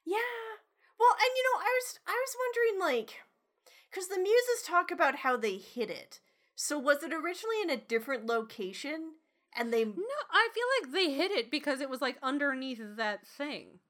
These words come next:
Speaker 2: They were underneath the water or the crystal shiny or whatever it was. I wasn't paying attention. It's
Speaker 1: But
Speaker 2: like a, it's like a lake that they find in the mountains, and
Speaker 1: Yeah.
Speaker 2: then the thing rises out of it.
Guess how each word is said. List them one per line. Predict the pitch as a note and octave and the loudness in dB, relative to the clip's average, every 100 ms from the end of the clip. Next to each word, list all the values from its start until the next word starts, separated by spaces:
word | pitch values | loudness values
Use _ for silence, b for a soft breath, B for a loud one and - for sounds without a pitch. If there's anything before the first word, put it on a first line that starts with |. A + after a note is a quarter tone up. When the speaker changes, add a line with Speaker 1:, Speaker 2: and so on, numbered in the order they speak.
| - | -10
Speaker 2:
They | G#3 | -4
were | G#3 | -2
underneath | G#3 A#3 A3 A3 G#3+ - | -2 -4 -4 -4 -8 -10
the | F#3+ E3+ | -10 -8
water | E3+ G3+ G3+ E3+ D#3 D3 | -6 -4 -2 -4 -6 -6
or | E3+ | -8
the | E3+ D#3+ - _ _ | -8 -10 -14 _ _
crystal | - G3 - F#3 E3 - | -8 -8 -6 -8 -8 -10
shiny | - F#3+ F#3 F#3 F3 | -6 -4 -6 -8 -10
or | D#3+ | -10
whatever | D#3+ E3 E3 D#3+ | -6 -4 -4 -4
it | D#3 | -8
was. | D3 D#3+ D3 | -8 -8 -4
I | E3 | -4
wasn't | E3+ D#3 | -4 -6
paying | D3 C#3+ C#3 | -10 -10 -12
attention. | D3 D3 C#3+ D#3 - b b b b b b | -12 -12 -12 -16 -18 b b b b b b
It's | C#4+ A3+ | 2 8
Speaker 1:
But | D#4+ | 10
Speaker 2:
like | D#4 | 10
a, | C#4+ | 8
it's | D4 D4 | 6 6
like | E4 D4+ | 4 6
a | C#4+ | 6
lake | C4 C#4 D#4+ G3 | 6 4 4 0
that | - A3+ | -6 -2
they | A3+ | -2
find | A3 B3+ B3 | 0 -2 -2
in | A#3 | -4
the | A3 | -4
mountains, | A3 A#3 A3 F#3 D#3+ - - | -2 -2 -2 -6 -10 -10 -4
and | G#4+ G#3 | -2 -2
Speaker 1:
Yeah. | |
Speaker 2:
then | G#3 G#3 | -4 -6
the | G3 | -8
thing | G3+ A#3 A3 | -6 -6 -4
rises | G3 G3+ G3 F#3+ | 0 0 0 -2
out | F#3+ F3+ | -2 -4
of | D#3+ | -8
it. | - | -14